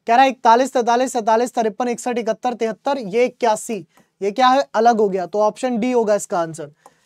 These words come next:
इक्यासी अलग हो गया, ऑप्शन डी इसका अलग होगा। चलिए, कह रहा है कि चिकन, स्नेक, स्वैन, क्रोकोडाइल,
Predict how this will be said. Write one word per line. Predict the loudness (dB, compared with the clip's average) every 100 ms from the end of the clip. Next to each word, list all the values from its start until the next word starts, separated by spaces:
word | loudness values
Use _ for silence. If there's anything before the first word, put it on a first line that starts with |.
| -20
इक्यासी | -6 2 2 2 -2
अलग | 0 0
हो | 0
गया, | 0 -2
ऑप्शन | 0 -2 -2
डी | -2
इसका | -4 -2 0
अलग | 0
होगा। | -4 -8 -12 _ _ _
चलिए, | -2 0 0 -4 _ _ 2
कह | 4
रहा | 4
है |
कि | 2 -4
चिकन, | -2 -4 -2 -2 -4 _ -16
स्नेक, | -8 -2 0 -2
स्वैन, | -4 -2 0 -2
क्रोकोडाइल, | -4 -2 0 0 0 -2